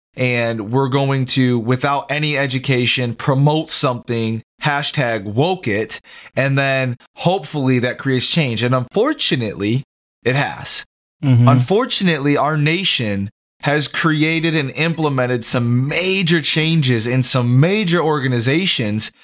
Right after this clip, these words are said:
Speaker 1: because they believe they're hashtag woke, but the decisions they've made have no educational basis to them.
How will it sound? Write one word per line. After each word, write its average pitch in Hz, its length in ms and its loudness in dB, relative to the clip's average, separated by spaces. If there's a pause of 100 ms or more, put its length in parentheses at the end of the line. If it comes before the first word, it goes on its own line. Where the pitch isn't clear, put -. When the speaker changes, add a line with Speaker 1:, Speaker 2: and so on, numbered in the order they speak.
(240)
Speaker 1:
because 143 320 0
they 147 120 2
believe 143 340 0
they're 131 120 0
hashtag 139 600 -2
woke, 143 480 -2 (440)
but 151 120 -2
the 160 60 -2
decisions 156 500 2
they've 147 200 2
made 160 420 0 (180)
have 135 180 -2
no 165 560 6
educational 156 880 0
basis 135 600 -2
to 208 240 0
them. 104 380 0